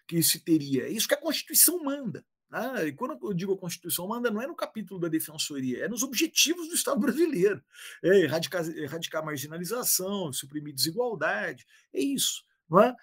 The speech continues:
E o que se faz é o contrário. Então você tem agentes públicos que são programados pra tratar melhor quem mais tem e pior quem menos tem. É, é o,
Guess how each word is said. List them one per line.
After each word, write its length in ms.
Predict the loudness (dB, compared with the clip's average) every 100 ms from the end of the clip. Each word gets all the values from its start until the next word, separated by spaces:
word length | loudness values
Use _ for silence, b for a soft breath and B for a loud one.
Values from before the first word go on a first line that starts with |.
| B -2
E 60 |
o 40 | 0
que 60 |
se 80 | 0
faz 220 | 0 0
é 40 | 0
o 80 |
contrário. 580 | -2 -2 0 0 0 -4 _ _ _ _ -4
Então 160 | 0
você 120 | 0
tem 180 | -2 -4
agentes 380 | -4 -4 2 2
públicos 480 | 2 0 0 0 -2
que 60 |
são 140 | -2 -6
programados 640 | -4 0 0 0 -4 -6
pra 160 | -8 -8
tratar 360 | -6 -6 -2 4
melhor 720 | 6 6 8 10 8 4 -6
quem 160 | -10 -6
mais 380 | -4 0 2 2
tem 340 | 0 -4 -6 -10
e 80 | -10
pior 600 | 2 8 10 10 4 -2
quem 160 | -4
menos 400 | -2 0 0 -4
tem. 200 | -8 -14 -18 -16
É, 220 | -14 -12
é 40 |
o, 160 | -14